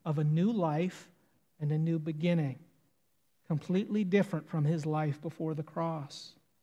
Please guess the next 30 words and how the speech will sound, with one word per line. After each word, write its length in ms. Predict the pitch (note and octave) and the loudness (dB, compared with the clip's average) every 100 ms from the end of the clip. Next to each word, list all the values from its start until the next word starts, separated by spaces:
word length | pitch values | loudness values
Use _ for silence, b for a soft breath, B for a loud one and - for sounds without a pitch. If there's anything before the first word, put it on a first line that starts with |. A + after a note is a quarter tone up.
| _ _ _ _ _ _ - | _ _ _ _ _ _ -4
And 120 | D3+ | 0
so 160 | - F3+ | 6 6
we 140 | F3+ | 6
see 240 | - G#3+ G3 | 4 8 8
in 120 | F3 | 8
verse 220 | F#3 E3+ | 4 2
twenty-nine, 640 | - F#3 F3+ F3+ F3+ E3 | 2 4 6 6 6 6
Jesus 380 | D3+ F3 E3+ E3+ | 4 4 4 2
said 260 | - A3 - | 2 2 2
to 60 | D3 | 2
him, 240 | D3+ D3 | 2 2
"Have 240 | F3+ E3+ | 2 0
you 140 | D#3+ E3+ | 2 2
believed 560 | E3 D#3+ E3 F#3+ B3+ | 4 4 4 4 2
because 340 | F#3+ - E3+ D3 | 0 0 0 0
you 80 | D3 | -2
have 100 | C#3+ | -2
seen 360 | - E3+ F#3 | -2 0 2
me? 240 | G3 A#3+ A#3+ _ b b b b b b | 2 0 -2 _ b b b b b b
Blessed 440 | F#3 F#3 A#3 A#3+ C4 | 6 12 12 12 8
are 220 | A3 G3+ | 10 10
those 440 | E3+ F#3+ G3+ G3+ | 8 8 8 4
who 100 | - | 4
have 120 | F#3 | 6
not 300 | F#3 F#3 F#3+ | 8 6 6
seen 500 | - - A#3+ G#3 F#3+ | 2 4 10 10 10
and 180 | F#3 E3+ | 8 8
yet 260 | E3 E3+ F#3 | 8 6 4
have 380 | F#3 F3+ F3 D#3 | 4 6 4 2
believed." 760 | F3+ G3+ G#3 G#3 C#3 A2+ - | 4 6 6 6 4 -2 -16